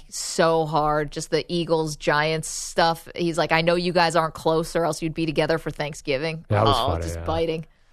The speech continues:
Speaker 2: What was the one? There was one. There was one real headline that came out of the Manning cast. I can't remember,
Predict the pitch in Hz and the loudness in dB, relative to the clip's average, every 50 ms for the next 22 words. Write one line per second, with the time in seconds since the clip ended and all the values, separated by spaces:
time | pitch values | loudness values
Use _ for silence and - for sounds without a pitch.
0 | _ _ - 151 202 240 285 - 254 233 175 180 175 165 147 135 127 123 - 113 | _ _ 4 6 6 6 4 4 4 4 4 4 4 4 4 4 4 2 0 0
1 | 110 123 165 202 202 135 107 107 104 104 90 95 90 104 131 135 120 101 92 90 | 2 4 4 4 4 2 2 2 2 0 0 0 2 4 4 4 4 0 0 0
2 | 104 117 127 113 98 78 90 113 101 95 80 76 78 82 85 - 107 95 87 87 | 0 2 2 0 0 0 -2 -2 0 0 -2 -2 -4 -8 -4 -2 0 0 0 0
3 | 87 85 80 82 87 85 85 87 85 - 87 80 78 76 - - - - - - | -2 -4 -6 -6 -6 -6 -6 -6 -6 -8 -8 -10 -10 -12 -14 -18 -20 -20 -20 -14
4 | - - 120 - - 160 160 139 123 120 120 123 104 101 95 80 | -8 -4 -2 4 6 6 6 6 6 4 4 4 2 2 0 0